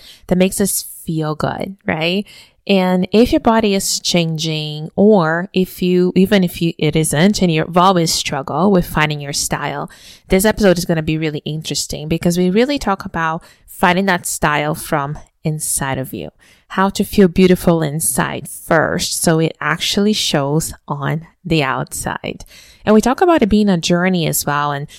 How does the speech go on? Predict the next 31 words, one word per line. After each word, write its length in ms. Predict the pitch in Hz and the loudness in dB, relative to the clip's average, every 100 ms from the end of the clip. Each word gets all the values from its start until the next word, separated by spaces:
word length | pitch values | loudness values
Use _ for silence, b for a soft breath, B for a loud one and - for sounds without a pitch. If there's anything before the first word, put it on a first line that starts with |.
| B | B
Michelle 360 | 175 - 185 190 | -2 2 2 4
is 160 | 175 | 2
great 340 | - 165 160 160 | -2 -2 0 0
at 100 | 160 | 0
giving 320 | 170 156 156 | 0 -2 -2
very 240 | 156 180 | 0 0
specific 600 | 196 - 196 180 156 147 - | 0 0 -2 -4 -8 -10 -8
tips, 460 | - - - - - | -4 -4 -6 -6 -6
and 320 | 156 147 147 B B B | -6 -6 -10 B B B
really 300 | 175 185 185 | 0 2 2
hopefully 520 | 175 175 170 - 170 - | 2 2 0 0 -2 0
it 100 | 170 | -2
will 280 | 156 156 - | -2 -4 -6
shift 460 | - - 262 - | -2 2 0 0
your 60 | 208 | -4
perspective 760 | - 180 - 156 151 - 151 151 B B | -2 -6 -6 -8 -6 -6 -6 -8 B B
so 180 | - 175 | 0 2
you 160 | 175 | 4
can 180 | - 262 | 2 -2
see 180 | 240 175 | -2 -2
this 220 | 160 156 | -2 -4
topic 520 | - 143 - 151 - - - | -4 -6 -4 -6 -6 -12 -6
a 120 | 180 | -2
little 240 | 214 349 | 0 0
bit 160 | - 185 | 0 -2
differently 600 | 147 - 156 147 147 156 B B - | -6 -4 -4 -2 -4 -6 B B 0
and 100 | 180 | 2
really 240 | 202 254 | 2 2
help 300 | 214 180 - | 0 0 0
inspire 800 | 170 170 - - - 330 330 185 | -2 -2 -6 -6 -2 2 4 4
you 360 | 170 160 156 | 4 0 -2